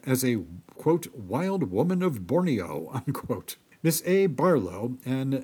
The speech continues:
Miss Louise Cameron Walter came as Siamese twins, eh,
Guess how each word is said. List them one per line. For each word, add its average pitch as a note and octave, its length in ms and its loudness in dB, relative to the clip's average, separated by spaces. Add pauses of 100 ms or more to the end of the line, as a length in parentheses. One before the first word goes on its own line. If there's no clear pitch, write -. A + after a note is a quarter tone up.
Miss C3+ 400 -4
Louise D#3 440 0
Cameron D3 460 0
Walter B2 360 0
came D3+ 340 0
as C#3 120 2
Siamese F#2+ 420 -4
twins, D#3 680 -6 (180)
eh, C#3 80 -6